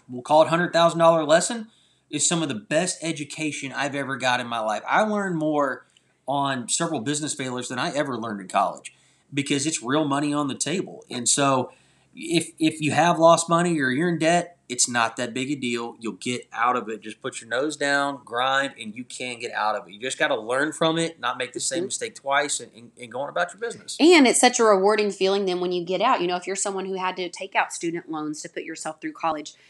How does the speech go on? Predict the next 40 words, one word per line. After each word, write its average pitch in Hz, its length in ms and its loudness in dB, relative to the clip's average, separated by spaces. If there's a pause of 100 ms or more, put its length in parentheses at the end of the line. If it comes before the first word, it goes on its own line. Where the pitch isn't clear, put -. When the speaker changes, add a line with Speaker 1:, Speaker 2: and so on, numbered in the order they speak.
(140)
Speaker 2:
you 185 100 2
know, 180 140 4
I 185 140 6
know 226 160 2
that 185 100 0
we 190 120 0
have 180 100 -4
celebrated 180 500 -2
with 165 140 -10
multiple 175 400 -6
friends 160 540 -6 (280)
when 185 160 0
they're 180 140 2
in 175 60 0
their 165 140 -2
late 185 220 0
twenties 190 320 -2
or 170 60 -4
early 185 300 -2
thirties 190 480 -4
j-, - 120 -16 (200)
paying 196 300 0
off 180 140 -4
their 170 140 -8
student 170 340 -4
loans. 226 300 -4
It's - 160 -10
a 214 60 -2
big 190 260 -2
deal, 233 300 0
and 170 180 -2
we're 180 120 0
there, 185 320 0
you 190 120 -4
know, 170 180 0
in 170 140 -10
celebration. 185 800 -2
So 180 380 4 (440)
another 330 280 8
question 208 600 0